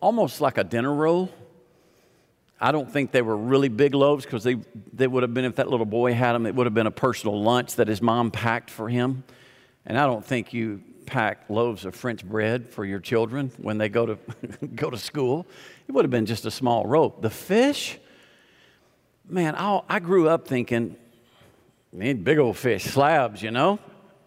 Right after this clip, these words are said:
No, not an amberjack. No, not mahi. We're talking almost like a sardine.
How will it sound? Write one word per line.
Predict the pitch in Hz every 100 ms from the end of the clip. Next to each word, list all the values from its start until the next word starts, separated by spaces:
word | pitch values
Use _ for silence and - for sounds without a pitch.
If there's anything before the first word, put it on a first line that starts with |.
| _ _ _ _ -
No, | 131 160 139 95 - - - _ _ _ _ _
not | 135 151
an | 160
amberjack. | 160 160 147 123 123 110 92 - - _ _ _
No, | 120 147 147 113 95 - - - _
not | - 143 156
mahi. | 160 151 147 135 131 95 82 - _ _ _ _ _ _ _ _ _ _ _ _
We're | 113 170
talking | 196 - 170 165 - 165 160
almost | 139 147 170 156 143 139 - -
like | 127 113 101 113 - - _ _
a | 101
sardine. | - - 131 113 104 120 120 104 90